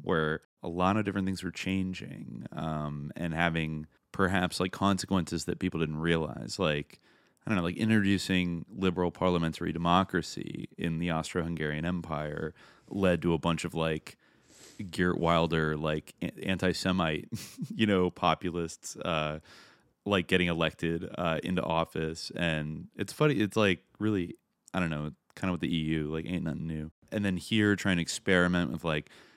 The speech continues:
how to sort of maintain, like, the exoskeleton of the Ottoman Empire, but, like, modernize it without it all kind of exploding, and, uh, which ultimately, like, yeah, they, they kind of crashed the ship onto the rocks there,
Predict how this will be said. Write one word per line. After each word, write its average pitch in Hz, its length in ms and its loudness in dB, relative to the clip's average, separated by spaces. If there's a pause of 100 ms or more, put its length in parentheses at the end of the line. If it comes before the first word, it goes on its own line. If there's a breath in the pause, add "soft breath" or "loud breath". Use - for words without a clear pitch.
(100)
how 98 160 2
to 95 80 2
sort 92 160 0
of 87 80 -2
maintain, 85 580 -2
like, 76 280 -6
the 82 260 -2
exoskeleton 92 1080 0
of 90 160 -2
the 90 120 2
Ottoman 82 260 2
Empire, 87 680 -2
but, 82 220 -8
like, 82 320 -6 (440 loud breath)
modernize 107 720 6
it 107 200 4
without 82 420 0 (160)
it 92 100 -4
all 87 260 -4
kind 87 180 -6
of 80 60 -6
exploding, 104 1000 2
and, 78 480 -6
uh, 76 260 -8 (460 soft breath)
which 92 180 -2
ultimately, 98 520 4
like, 85 260 0
yeah, 87 120 4
they, 90 240 4 (100)
they 92 100 2
kind 101 240 2
of 87 120 0
crashed 90 420 4
the 90 100 -2
ship - 320 0
onto 82 180 -2
the 78 80 -4
rocks 78 440 -2
there, 80 400 -6